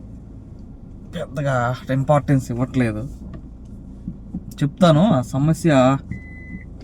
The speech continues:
తీరేదానికి కూడా చూసా. అసలు ఈ what is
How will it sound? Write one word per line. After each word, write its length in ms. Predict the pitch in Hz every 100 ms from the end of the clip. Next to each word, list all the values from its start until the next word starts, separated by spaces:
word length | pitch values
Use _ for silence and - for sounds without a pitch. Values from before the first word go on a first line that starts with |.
| -
తీరేదానికి 760 | - 147 180 170 160 160 165 165 160
కూడా 200 | 170 185 143 131 - 143 -
చూసా. 320 | 151 160 131 139 - - - 165 160 - - - - - - - - - - - -
అసలు 180 | - - 113
ఈ 20 | 113
what 180 | 127 135
is 80 | 135